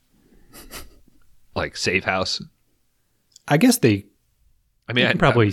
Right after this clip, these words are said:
Speaker 1: I'm, I'm sure they could swivel, but they all seem, they always seem to be aimed in that one eighty towards the compound.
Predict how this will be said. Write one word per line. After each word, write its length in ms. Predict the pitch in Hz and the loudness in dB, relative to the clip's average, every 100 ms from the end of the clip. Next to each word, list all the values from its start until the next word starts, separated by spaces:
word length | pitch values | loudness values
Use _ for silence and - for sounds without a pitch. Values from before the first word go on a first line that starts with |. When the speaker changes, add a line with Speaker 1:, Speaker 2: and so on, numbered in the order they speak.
| - | -2
Speaker 1:
I'm, 60 | 113 | -4
I'm 60 | - | 0
sure 320 | - - 151 | 0 2 0
they 60 | - | 0
could 180 | 110 | 0
swivel, 640 | 85 - 95 110 107 90 80 | 2 0 2 2 4 2 0
but 240 | 92 87 | 0 0
they 120 | 92 | 0
all 200 | 104 113 | 2 2
seem, 560 | 113 - 113 104 98 98 _ | 2 2 2 2 0 -4 _
they 100 | 101 | -2
always 320 | 104 123 127 - | 2 4 2 2
seem 160 | 123 | -2
to 80 | 95 | -2
be 220 | 104 90 | -4 0
aimed 500 | 101 101 95 90 - - _ - - _ _ _ _ _ - | 2 2 2 -2 -8 -16 _ -20 -20 _ _ _ _ _ -10
in 160 | 95 | -6
that 240 | 90 90 90 | -4 -4 -2
one 260 | 95 92 | 0 0
eighty 360 | 90 92 87 85 | 2 2 2 -2
towards 400 | - 98 92 87 | 0 2 2 0
the 100 | - | -8
compound. 640 | - 85 85 80 71 67 | -4 -4 -4 -6 -8 -10